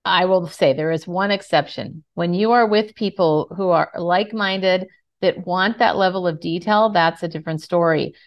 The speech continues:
But we have to remember that when we present, the visuals should be support to us as the presenter. That the visuals should not become the presentation.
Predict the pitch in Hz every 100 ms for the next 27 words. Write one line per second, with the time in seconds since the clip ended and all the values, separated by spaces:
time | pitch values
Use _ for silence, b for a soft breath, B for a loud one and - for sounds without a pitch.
0 | b - 190 220 208 214 226 226 254 233
1 | 190 202 185 165 160 165 170 220 - 285
2 | 208 160 220 285 - _ _ _ _ _
3 | _ - 185 165 151 170 185 233 220 156
4 | - 349 _ _ _ _ - 233 208 -
5 | 214 214 220 214 - _ _ - - 175
6 | - - 208 190 - - 190 - 175 175
7 | 175 180 165 160 - 156 156 147 143 147
8 | _ _ _ _ _ _ _ 156 175 190
9 | 208 - 180 180 165 202 240 240 185 170
10 | 165 - - - 190 170 175 175 - 175
11 | - - - 185 185 175 156 151 143 151
12 | 139 - -